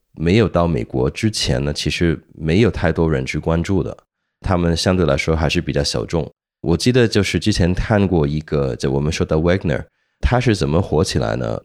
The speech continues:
他是一九五零年有一个，呃，美国的家居杂志叫 Interiors，他呢就把他其中一把 The Chair，就他的那个 round chair，我们就说 The most beautiful chair ever made，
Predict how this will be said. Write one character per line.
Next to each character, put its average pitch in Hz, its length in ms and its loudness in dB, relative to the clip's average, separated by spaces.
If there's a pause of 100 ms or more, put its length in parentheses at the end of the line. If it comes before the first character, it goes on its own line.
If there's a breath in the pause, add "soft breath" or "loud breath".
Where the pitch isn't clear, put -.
(100)
他 104 160 2
是 95 280 2
一 98 120 2
九 92 160 2
五 90 140 4
零 67 180 0
年 71 200 0
有 65 140 0
一 76 160 -2
个， 76 400 0 (480)
呃， 65 160 -2
美 67 220 -2
国 67 280 -2
的 76 640 -2
家 98 160 0
居 95 160 0
杂 65 200 0
志 104 180 0
叫 73 160 0
Interiors， 76 720 0 (560)
他 101 240 0
呢 85 220 2
就 80 140 0
把 62 260 -2
他 90 240 0
其 78 140 -4
中 82 200 0
一 95 100 2
把 - 340 -2 (400)
The - 100 -2
Chair， - 420 0 (320)
就 73 100 -2
他 78 220 0
的 76 80 -2
那 76 100 2
个 73 120 0
round 85 320 2
chair， 76 300 -2 (260)
我 - 120 -8
们 - 20 -2
就 76 80 2
说 78 280 2
The - 260 -2
most 104 280 4
beautiful 92 440 0
chair 82 360 0
ever 73 220 -2
made， 71 380 -2